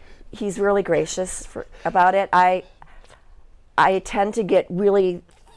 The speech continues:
thoughtful about, okay, we've got another set and we're getting on to the next thing, and I'll just keep going, and it, I'm like, "Fifteen, right?" And he looks at me and goes, "Twelve." And I go, "Oh,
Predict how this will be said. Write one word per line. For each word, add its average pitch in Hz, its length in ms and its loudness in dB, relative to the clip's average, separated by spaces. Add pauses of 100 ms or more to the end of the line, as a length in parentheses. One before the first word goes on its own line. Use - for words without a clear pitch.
thoughtful 185 460 0
about, 156 360 2
okay, - 260 -8 (300)
we've 170 100 -6
got 160 140 0
another 160 280 -6
set - 380 -2
and 175 100 -12
we're 151 120 -10
getting 175 280 -6
on 156 140 -10
to 165 80 -16
the 165 80 -12
next 196 280 -10
thing, 214 260 -6
and - 100 -10
I'll 170 180 -2
just 202 220 -10
keep - 280 -12
going, 196 480 0
and 175 240 -8
it, 165 240 -8
I'm 165 100 -8
like, 156 220 -10
"Fifteen, 269 480 -2
right?" 208 260 2
And 185 100 -8
he 175 100 -6
looks 185 180 -4
at 190 60 -10
me 180 100 -10
and 151 100 -6
goes, - 60 -18 (1200)
"Twelve." 233 420 4
And 180 140 0
I 175 80 4
go, 170 280 2
"Oh, 294 380 2